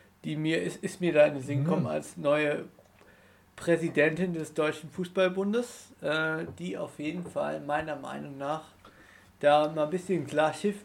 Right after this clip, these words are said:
Speaker 1: äh, schaffen würde und nicht, äh, so ego-behaftet, äh, wie andere Männer es vielleicht tun würden, äh, rangehen würde.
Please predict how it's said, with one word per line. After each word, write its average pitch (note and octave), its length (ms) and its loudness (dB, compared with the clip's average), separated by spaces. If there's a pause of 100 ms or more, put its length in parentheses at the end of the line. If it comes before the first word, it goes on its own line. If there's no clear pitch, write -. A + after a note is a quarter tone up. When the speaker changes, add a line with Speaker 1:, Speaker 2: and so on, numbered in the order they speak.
(160)
Speaker 1:
äh, C#3 380 2
schaffen D3 340 -6
würde D3+ 260 0
und D#3+ 100 -8
nicht, - 360 -10
äh, D3 400 2 (380)
so D#3 200 -4
ego-behaftet, D#3 840 -2
äh, C#3 420 0
wie C3+ 380 -6 (480)
andere C#3 640 0
Männer C#3+ 340 -2
es B2 160 -10
vielleicht C#3 300 -8
tun C#3+ 240 -10
würden, C3+ 340 -2
äh, C#3 140 -10 (100)
rangehen - 420 -2
würde. - 200 -16